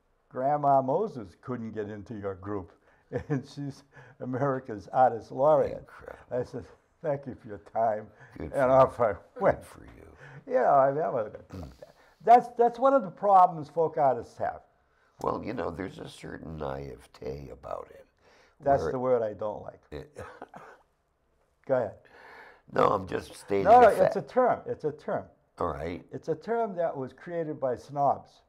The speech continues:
Speaker 2: By who?
Speaker 1: Snobs.
Speaker 2: <laughs>
Speaker 1: You, you ha-, I belong to the Blackstone Art Association,
Speaker 2: Yeah.
Speaker 1: which is my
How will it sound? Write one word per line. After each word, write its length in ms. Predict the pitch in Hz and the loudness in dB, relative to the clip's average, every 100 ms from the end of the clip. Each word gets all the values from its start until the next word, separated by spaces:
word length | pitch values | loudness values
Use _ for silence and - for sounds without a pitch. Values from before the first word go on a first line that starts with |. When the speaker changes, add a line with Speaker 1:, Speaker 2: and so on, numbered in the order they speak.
| _ _ _ - | _ _ _ 4
Speaker 2:
By 200 | 110 104 | 4 4
who? 540 | 117 143 320 302 - - - - | 0 -2 -2 -4 -10 -20 -20 -20
Speaker 1:
Snobs. 540 | 170 208 220 107 87 - - | -4 2 4 4 0 -10 -6
Speaker 2:
<laughs> 1040 | - - - - - - - - - - - - - - | -6 -6 -6 -4 -4 -4 -8 -14 -12 -12 -14 -20 -20 -16
Speaker 1:
You, 300 | 185 190 190 - _ _ _ 247 | -8 -6 -6 -14 _ _ _ -12
you 200 | 175 165 | -10 -10
ha-, 340 | 143 214 220 - _ - _ _ _ _ _ _ _ _ _ - | -10 -10 -10 -12 _ -20 _ _ _ _ _ _ _ _ _ -2
I 160 | 170 | 0
belong 360 | 214 220 208 180 | 2 2 2 0
to 80 | 160 | -6
the 80 | 135 | -6
Blackstone 600 | 143 143 139 - 127 117 | 0 2 0 -2 -2 -2
Art 240 | 117 110 - _ - | -2 -4 -6 _ -20
Association, 680 | - 98 90 - - - - | -14 -14 -14 -16 -18 -18 -10
Speaker 2:
Yeah. 180 | 71 62 - _ | -8 -10 -12 _
Speaker 1:
which 260 | 139 143 139 | -10 -8 -8
is 320 | 127 107 - - | -10 -12 -18 -10
my 260 | 131 120 | -4 -4